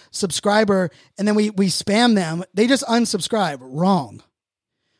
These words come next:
The worst case scenario is if we do a promo badly or we waste people's time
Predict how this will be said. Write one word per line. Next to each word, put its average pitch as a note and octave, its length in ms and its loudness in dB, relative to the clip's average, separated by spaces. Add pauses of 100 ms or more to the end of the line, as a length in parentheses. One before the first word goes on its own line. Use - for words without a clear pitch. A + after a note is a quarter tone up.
(240)
The G3+ 120 2
worst G#3+ 420 2
case C#4 240 0
scenario G3 840 -2
is F#3 200 0
if F#3+ 120 2
we B3 200 2
do C4+ 180 2
a A3+ 60 2
promo A#3 560 0
badly F3+ 600 -4 (400)
or G3+ 120 0
we A3 120 4
waste A3 300 2
people's A#3 340 0
time D#3+ 540 -8